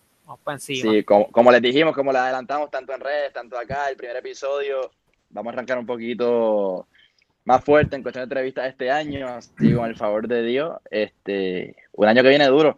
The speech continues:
Speaker 1: Ya vamos a empezar con una súper dura.
Speaker 2: Una
Speaker 1: Exacto.
Speaker 2: súper dura. Así que, así que nada, nada más y nada menos que presentarles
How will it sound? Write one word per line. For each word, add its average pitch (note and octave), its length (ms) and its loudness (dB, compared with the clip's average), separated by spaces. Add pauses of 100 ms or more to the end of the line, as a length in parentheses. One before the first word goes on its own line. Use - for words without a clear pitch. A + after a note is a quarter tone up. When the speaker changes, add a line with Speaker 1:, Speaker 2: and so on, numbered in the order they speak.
Speaker 1:
Ya C3+ 60 -10
vamos D3 180 -8
a - 40 -6
empezar D3+ 180 -6
con E3 100 -8
una D#3+ 160 -4
súper - 240 -16
dura. C3+ 240 -4 (200)
Speaker 2:
Una G#2+ 220 -6
Speaker 1:
Exacto. A2 220 0
Speaker 2:
súper G#2+ 140 2
dura. G#2 380 0
Así G#2 480 -2
que, A#2+ 460 2
así G#2 240 -4
que B2 80 0
nada, B2 320 0 (1300)
nada C#3+ 400 0
más E3+ 180 0
y D#3+ 80 -12
nada D#3 260 -6
menos D#3 320 -12
que C3+ 100 -12
presentarles C#3+ 1080 -8